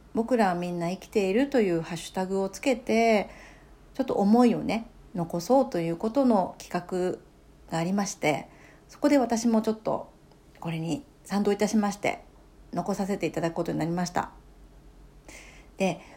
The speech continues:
右心中さんっていうのは、あの、動物を通じて命の大切さですとか、命の尊さというものを訴えてきた方です。で、あの、おそらくその背景には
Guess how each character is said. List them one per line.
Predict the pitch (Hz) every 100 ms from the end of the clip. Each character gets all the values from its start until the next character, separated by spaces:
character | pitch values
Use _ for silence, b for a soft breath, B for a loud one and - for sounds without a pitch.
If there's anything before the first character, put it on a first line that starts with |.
| -
右 | 220
心 | 370 427
中 | 339
さ | - 185
ん | 170 160 151 147 170
っ | - -
て | -
い | 170 185
う |
の | 165 156
は、 | 175 175 151 - - - -
あ | 175
の、 | 170 170 165 165
動 | 196 254
物 | 285 320 294 285 285 277 262
を | 254
通 | 247 254 240
じ | 233
て | - 269 254 - B B B
命 | 220 226 214
の | 165 147
大 | 175 185
切 | 190 185
さ | 196 180
で | 180
す | -
と | -
か、 | - 156 160 160 B B B B -
命 | 185 170 160
の | 156
尊 | 190 220 285
さ | 285 330
と | 214
い |
う | 185
も | 170
の | 165 165 220 208
を | - - -
訴 | 170
え | 160
て | - 147 113 - - - -
き | -
た | -
方 | - 156 170
で | 151
す。 | - - - - - - -
で、 | 180 170 B B B B B
あ | 175
の、 | 170 165 160 160 - -
お |
そ | 220
ら | 247
く | 240
そ | 208
の | 190
背 | 262 254
景 | 196 175
に | 160
は | 185 208 190 165